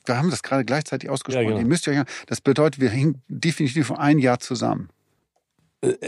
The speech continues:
Speaker 2: ab. Du und
Speaker 1: Ab
Speaker 2: ich.
Speaker 1: jetzt, ja, wenn man was gleichzeitig ausspricht, dann ha-, sagt man immer, dass man
Speaker 2: Ich
Speaker 1: das
Speaker 2: kenn das
Speaker 1: man
Speaker 2: nur still verhext,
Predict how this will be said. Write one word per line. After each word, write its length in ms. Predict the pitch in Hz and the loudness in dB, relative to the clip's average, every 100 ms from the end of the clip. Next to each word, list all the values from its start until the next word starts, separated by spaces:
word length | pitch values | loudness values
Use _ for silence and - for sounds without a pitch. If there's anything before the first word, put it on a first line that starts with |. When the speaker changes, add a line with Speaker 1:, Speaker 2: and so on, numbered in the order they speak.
| - | 2
Speaker 2:
ab. 180 | 151 165 - _ _ _ _ | 2 2 -2 _ _ _ _
Du 140 | 131 | 0
und 40 | 135 | 4
Speaker 1:
Ab 100 | 131 | 4
Speaker 2:
ich. 80 | |
Speaker 1:
jetzt, 320 | 165 190 - - | 6 4 2 4
ja, 180 | 151 156 | 6 8
wenn 100 | 160 | 6
man 160 | 151 | 6
was 160 | 143 - | 4 2
gleichzeitig 500 | 147 175 - 160 - | 2 2 0 -4 0
ausspricht, 480 | 160 - - - - | 0 0 -2 -2 0
dann 140 | 117 | 0
ha-, 120 | 139 - | 0 0
sagt 320 | 151 127 - | -2 -4 -2
man 160 | 131 | 0
immer, 200 | 131 127 123 | 2 0 0
dass 240 | 123 - | -4 0
man 180 | 123 123 | 0 0
Speaker 2:
Ich 100 | 104 | 0
Speaker 1:
das 40 | 117 | 4
Speaker 2:
kenn 120 | 147 | 4
das 100 | 139 | 6
Speaker 1:
man 60 | 139 | 4
Speaker 2:
nur 60 | |
still 220 | 123 151 151 | 4 4 6
verhext, 500 | 139 135 139 - | 6 6 4 -6